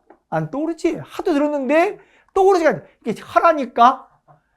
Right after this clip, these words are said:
자주 틀어놔야 익숙해진다니까. 누군지 기억나? 손탁. 맞지? 외국어만 네 개를 했던. 맞잖아. 독일인이고 그게 프랑스령이어서, 프랑스 지역이어서 프랑스어로 오고,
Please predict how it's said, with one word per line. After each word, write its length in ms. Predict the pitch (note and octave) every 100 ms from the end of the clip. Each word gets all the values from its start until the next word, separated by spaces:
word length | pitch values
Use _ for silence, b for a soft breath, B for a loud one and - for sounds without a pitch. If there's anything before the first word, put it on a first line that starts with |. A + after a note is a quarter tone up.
| _ _
자주 320 | - C4+ D#4
틀어놔야 400 | - G4+ G4+ F4
익숙해진다니까. 1200 | A#3+ A3+ - D#4+ B3+ A#3 B3 B3+ A3 A3+ C4+ - _ _ _ _ -
누군지 280 | B3 D4
기억나? 560 | G#3+ B3+ B3+ B3+ F4+ - _ _ _
손탁. 680 | - F4 - B3 - _ _ _ _ _ _ _ _ _ _ _ _ _ _ _ _ _ _ _ _ _ _ _ _ _ _ -
맞지? 540 | G#3+ - C4+ D#3 - _
외국어만 500 | F#3 A3 D4+ D4 A#3
네 180 | F#3 A#3
개를 180 | B3 G#3+
했던. 460 | F3+ D#3+ C3+ - _ _ _ _ _ _ _ -
맞잖아. 640 | G3 D4 B3+ C4+ E3+ - _
독일인이고 800 | - A3+ C#4+ C#4 A#3 G#3+ D#4 - _ _ -
그게 180 | B3+
프랑스령이어서, 720 | B3 F4+ F4 D4+ B3+ A3+ A3 F#3
프랑스 280 | - D4+ -
지역이어서 460 | A#3 G3 E3+ G3+
프랑스어로 440 | - D4 C#4+ C4 F3+
오고, 300 | F#3 C#4